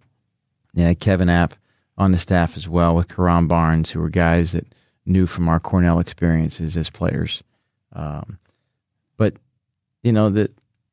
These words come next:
the question of did we get it, um, I, I think,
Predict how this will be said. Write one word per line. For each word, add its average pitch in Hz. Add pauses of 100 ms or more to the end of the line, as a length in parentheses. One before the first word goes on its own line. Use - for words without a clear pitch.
(180)
the 110
question 117
of 101
did -
we 107
get 127
it, 110 (760)
um, 92
I, 95
I 107
think, -